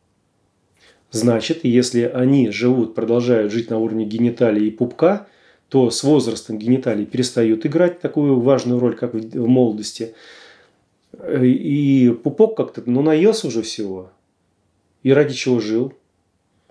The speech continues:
И жизнь становится никчемная, просто пустая. Поэтому, если родители и предки не оставили мудрость жизни, для чего живет человек,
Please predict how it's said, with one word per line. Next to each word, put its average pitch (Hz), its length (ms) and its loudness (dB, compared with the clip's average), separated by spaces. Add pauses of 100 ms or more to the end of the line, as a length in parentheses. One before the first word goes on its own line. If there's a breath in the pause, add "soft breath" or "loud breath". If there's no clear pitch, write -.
(960)
И 127 60 -6
жизнь 202 240 4
становится - 420 2
никчемная, 107 640 -2 (920)
просто 160 280 2
пустая. 104 560 -8 (920 soft breath)
Поэтому, 143 600 2
если 127 800 0 (320)
родители 123 680 -2 (760)
и 131 120 0
предки 139 720 0 (400)
не 127 160 2
оставили 120 680 0
мудрость 170 500 0
жизни, 117 320 -2
для 113 120 -2
чего 135 300 0
живет 104 300 -2
человек, 110 560 -4